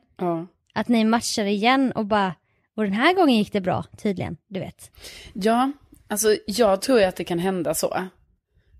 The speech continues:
Speaker 1: Att
Speaker 2: Mm.
Speaker 1: Eh, ja, kanske inte med han som kastar in handduken, för han är inte jag så intresserad av. Men jag tänker
Speaker 2: Nej.
Speaker 1: att det som absolut kan hända, som jag ändå själv har varit med om, alltså förra omgången jag hade Tinder,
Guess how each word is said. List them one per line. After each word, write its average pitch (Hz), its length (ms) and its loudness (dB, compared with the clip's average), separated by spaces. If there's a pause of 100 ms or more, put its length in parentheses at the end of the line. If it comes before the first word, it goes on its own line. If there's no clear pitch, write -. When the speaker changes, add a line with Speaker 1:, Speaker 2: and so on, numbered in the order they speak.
(220)
Speaker 1:
Att - 520 -10 (600)
Speaker 2:
Mm. 233 340 4 (840)
Speaker 1:
Eh, 156 500 -2 (400)
ja, 190 220 2
kanske 214 200 2
inte 202 180 -2
med 202 100 4
han 202 100 4
som 180 140 -2
kastar 180 240 0
in 175 60 2
handduken, 160 640 -2
för - 120 -6
han 180 360 0
är 170 40 6
inte 165 220 0
jag 143 240 0
så - 100 -2
intresserad 165 500 -2
av. 170 180 -4 (640)
Men 180 400 2 (480)
jag 190 200 -2
tänker 208 240 0
Speaker 2:
Nej. 180 80 4
Speaker 1:
att 170 140 0
det 175 260 2
som 180 160 -2
absolut 180 440 0
kan 175 120 0
hända, 196 220 2
som 180 160 -4
jag - 120 2
ändå 180 200 2
själv 165 280 0
har 165 80 0
varit 165 200 2
med 160 260 2
om, 156 240 -6
alltså 165 180 -8
förra 170 520 -2
omgången 156 580 -2
jag 160 80 -6
hade 160 240 -4
Tinder, - 440 -2